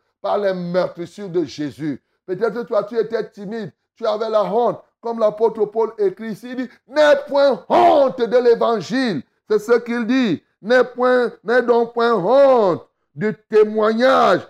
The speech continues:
à rendre à notre Seigneur, ni de moi son prisonnier, mais souffre avec moi. » Bien-aimé,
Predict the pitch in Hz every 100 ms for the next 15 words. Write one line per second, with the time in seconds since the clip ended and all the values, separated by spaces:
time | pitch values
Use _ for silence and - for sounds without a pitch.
0 | _ _ 175 196 202 240 247 240 208 196
1 | 214 214 208 - 185 196 220 202 156 -
2 | _ - 208 233 214 214 208 202 220 233
3 | 220 196 190 190 185 143 190 185 208 214
4 | 170 - _ 135 170 - - 190 190 -
5 | 180 196 - 156 151 147 135 156 160 135
6 | _ _ 135 226 247 247 247 277 262 180